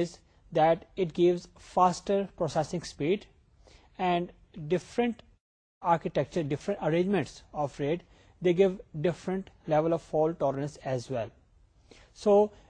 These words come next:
raid is a new technology that is being used in the modern systems nowadays. At the end of the previous lecture,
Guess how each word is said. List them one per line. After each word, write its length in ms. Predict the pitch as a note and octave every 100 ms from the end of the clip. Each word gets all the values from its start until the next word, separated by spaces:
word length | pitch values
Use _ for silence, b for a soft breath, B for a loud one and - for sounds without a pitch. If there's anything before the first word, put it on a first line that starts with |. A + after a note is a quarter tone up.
| -
raid 220 | F#3 A3+
is 180 | A#3 G3+
a 40 |
new 120 | G#3
technology 600 | B3+ A3 F#3+ D3+ C#3+ D3+ b b -
that 160 | E3 F3
is 140 | E3+
being 220 | F3 E3+
used 280 | E3 F3 F3
in 180 | - E3+
the 80 | E3
modern 300 | C#3+ C#3 E3
systems 480 | - C#3 E3 D#3+ -
nowadays. 580 | B2+ B2 A#2 A2+ - - _ _ _ _ _ _ _ - _ _ _ -
At 140 | A3+
the 100 | A3
end 140 | B3 B3+
of 80 | B3
the 80 |
previous 340 | - G#3 A#3+ -
lecture, 400 | F3 - C3